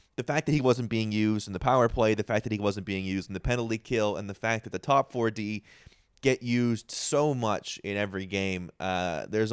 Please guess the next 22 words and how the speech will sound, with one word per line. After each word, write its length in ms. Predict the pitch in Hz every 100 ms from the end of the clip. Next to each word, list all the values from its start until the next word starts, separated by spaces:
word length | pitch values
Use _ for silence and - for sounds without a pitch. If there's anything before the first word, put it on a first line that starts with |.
| 107
not 220 | 135 156
that 120 | 156
many 200 | 143 143
minutes 320 | 131 180 -
for 140 | - 107
him 260 | 107 104
to 420 | - 117 110 107 101 - _ -
develop, 420 | 117 117 139 107
and 100 | 104
he's 240 | 113 120 117 -
at 140 | 107
an 80 | 110
age 440 | 95 107 113 101
where 560 | 104 98 95 95 95 92
he 240 | - - 117
should 240 | - 110
be 220 | 110 107
getting 640 | 87 104 101 101 101 101 98 _ _ _ _ -
the 100 | 127
opportunities 720 | 113 135 - 107 101 123 -
to 400 | - 120 110 104
do 520 | 101 101 117 123 127